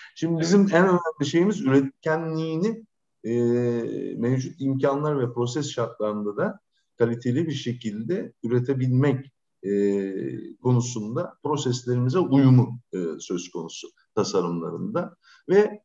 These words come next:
Speaker 1: diğer boyutu da tedarik, yani kullanacağımız üretimdeki tedarik malzemelerinin, e, bu ilgili teknik şartnamelere, müşteri özel isteklerine ve standardın gerektirdiği isteklere uyum, e,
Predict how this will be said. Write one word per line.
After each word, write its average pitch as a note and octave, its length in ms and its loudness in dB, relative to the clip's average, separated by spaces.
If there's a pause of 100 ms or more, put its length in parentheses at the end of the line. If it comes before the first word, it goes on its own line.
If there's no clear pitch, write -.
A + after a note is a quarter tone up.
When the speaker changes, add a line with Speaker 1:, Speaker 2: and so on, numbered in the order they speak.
Speaker 1:
diğer F3+ 280 4
boyutu D3+ 360 0
da G#3+ 220 -6 (360)
tedarik, D#3 500 4
yani A2+ 220 2
kullanacağımız C3+ 680 0
üretimdeki C3+ 560 -6
tedarik C3+ 480 -2
malzemelerinin, A#2+ 960 0 (440)
e, A#2 380 0
bu D#3+ 160 0
ilgili C3+ 420 -2
teknik C3 340 -4
şartnamelere, A#2+ 960 -2 (220)
müşteri C3 380 0
özel B2 300 2
isteklerine A#2+ 880 -4 (180)
ve B2+ 60 -2
standardın C#3+ 960 0
gerektirdiği B2 760 -2
isteklere C3 760 -4 (360)
uyum, C#3 540 6 (100)
e, F2+ 60 -4